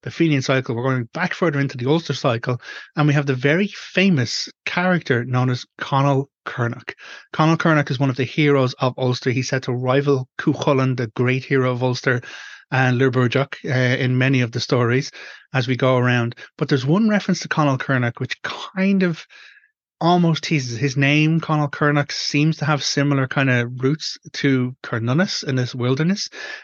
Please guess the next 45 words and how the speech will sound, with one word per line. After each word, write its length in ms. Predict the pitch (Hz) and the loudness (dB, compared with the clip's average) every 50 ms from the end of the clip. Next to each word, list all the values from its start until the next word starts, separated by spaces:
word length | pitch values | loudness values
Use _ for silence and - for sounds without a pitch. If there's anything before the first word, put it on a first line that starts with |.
| - _ - | -10 _ 0
and 320 | 143 139 139 135 131 131 | 2 4 4 4 2 0
whether 320 | 147 127 139 156 170 180 180 | 0 0 2 2 4 4 4
or 100 | 165 156 | 4 4
not 220 | 160 147 139 - | 4 2 0 -2
it's 220 | - 143 131 - - 139 | -6 -8 -8 -8 -10 -8
that 400 | 123 113 131 139 156 160 - - - - - - - _ | -2 0 2 2 2 0 -2 -6 -16 -16 -20 -20 -14 _
that 160 | - 147 135 135 | -2 0 0 2
led 360 | 127 127 127 131 139 143 135 | 2 2 2 2 0 0 0
to 140 | - - 135 | 0 0 2
this 220 | 127 139 135 131 | 2 2 0 0
part 260 | - - - 143 135 131 | 0 -4 -2 -2 -2 -2
of 60 | 120 | -2
the 80 | 117 | -6
story 320 | 117 - - 139 131 127 123 | -6 -4 0 2 2 2 2
being 240 | 117 131 123 117 117 | 0 0 -2 -2 -2
built 320 | - 123 120 113 - - _ _ - | -2 -2 -2 -2 -4 -8 _ _ 0
in, 300 | 151 160 175 170 165 165 | 2 4 4 4 2 2
or 140 | - 135 135 | 2 0 2
whether 200 | 139 135 139 135 | 2 2 0 0
or 20 | |
not 180 | 131 127 131 - | -2 -2 -2 -2
this 200 | 143 131 - 139 | -2 -2 -2 -4
is 100 | 123 131 | -2 -2
an 140 | 120 117 | 0 0
original 260 | 120 127 123 120 127 113 | 0 -2 -2 -2 -6 -8
story 480 | - - - 139 131 131 131 127 120 | -6 -2 0 2 2 4 2 2 0
that 280 | 117 - 127 120 117 - - - - - - - - _ - | 0 0 0 0 0 -2 -8 -18 -18 -18 -20 -20 -20 _ -8
kind 220 | - - 139 123 | -2 0 0 0
of 80 | 123 - | 0 0
crosses 420 | - - 143 131 123 - 123 123 | 0 0 0 0 0 -2 0 2
over. 300 | 135 156 147 131 123 120 | 2 2 2 0 -2 -4
But 180 | - - 143 - | -2 -2 -2 0
there 160 | - 143 139 - | 0 -2 -2 -2
is 400 | - 185 208 214 190 160 - - - - - - - _ - | -2 0 2 2 2 0 -2 -6 -10 -14 -20 -20 -20 _ -10
a 60 | - | -6
small 280 | - - 175 180 190 180 | -2 0 0 2 2 2
reference 380 | 175 170 151 - - 131 - | 2 0 0 0 -2 -2 -2
to 100 | - - | -4 -6
Conall 300 | - - 139 131 127 120 | -4 -2 0 2 0 0
Cernach 400 | - - 139 131 120 117 117 - - - | 0 0 0 0 0 0 -2 -4 -6 -2
in 160 | 151 147 160 | 0 2 2
the 120 | 160 151 - | 2 2 2
Ulster 260 | 139 139 131 - - | 0 -2 0 -2 -4
cycle 560 | 107 - - 131 127 131 - 123 117 131 135 - - - - - _ - | -2 0 0 2 0 0 -2 -4 -4 -6 -8 -14 -18 -20 -20 -16 _ 0
where 300 | - 131 131 127 123 | 2 2 2 2 0